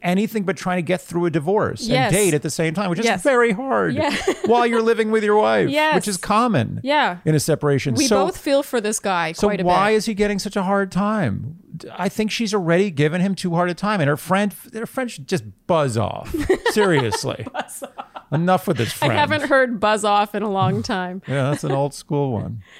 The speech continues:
Speaker 2: So the real culprit here is the friend, obviously. That's clear that we feel that way.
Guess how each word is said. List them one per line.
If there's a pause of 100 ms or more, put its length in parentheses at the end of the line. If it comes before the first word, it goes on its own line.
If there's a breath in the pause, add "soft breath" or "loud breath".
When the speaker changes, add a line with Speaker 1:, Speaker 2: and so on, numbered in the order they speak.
(640 loud breath)
Speaker 2:
So
the
real
culprit
here
is
the
friend,
obviously.
That's
clear
that
we
feel
that
way.